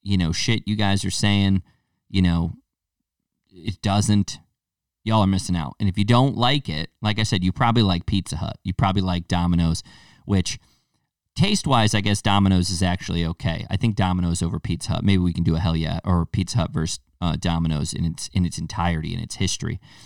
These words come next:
I think that'd be a good, uh, a, a good segment. I'm, I'm still Team Domino's. I had a girlfriend that worked for Pizza Hut. I had a best friend that worked for Pizza Hut.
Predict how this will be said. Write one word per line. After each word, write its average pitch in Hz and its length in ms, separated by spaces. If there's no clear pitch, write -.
I - 60
think 104 120
that'd 82 140
be 80 120
a 76 40
good, 76 260
uh, 76 260
a, 82 240
a 90 80
good 82 200
segment. - 420
I'm, 90 240
I'm 82 120
still 80 200
Team 85 220
Domino's. 85 440
I 92 140
had 104 160
a 95 40
girlfriend 92 400
that 92 100
worked 98 180
for 95 80
Pizza 98 280
Hut. 98 200
I 90 40
had 98 100
a 85 40
best 90 280
friend 95 160
that 95 80
worked 98 200
for 101 160
Pizza 98 300
Hut. 98 200